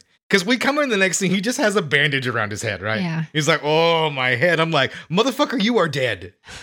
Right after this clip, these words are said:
Speaker 1: Your skull has been cracked in and your brains are on the bottom floor of the Eiffel Tower."
Speaker 2: Yeah.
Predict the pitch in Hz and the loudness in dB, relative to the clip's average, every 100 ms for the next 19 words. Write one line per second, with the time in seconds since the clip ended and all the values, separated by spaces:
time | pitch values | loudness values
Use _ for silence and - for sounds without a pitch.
0 | - 190 277 285 - 208 214 180 175 165 | -2 2 2 0 0 2 2 0 -2 -2
1 | 147 - 190 196 180 175 147 151 185 156 | -2 0 0 0 0 -2 -2 0 0 0
2 | 165 175 170 156 143 123 131 147 151 143 | 0 0 0 -2 -2 -2 0 2 0 -2
3 | 135 120 113 107 107 113 98 92 - _ | -4 -2 -2 -2 -2 -6 -6 -6 -12 _
4 | 196 175 160 | -2 0 0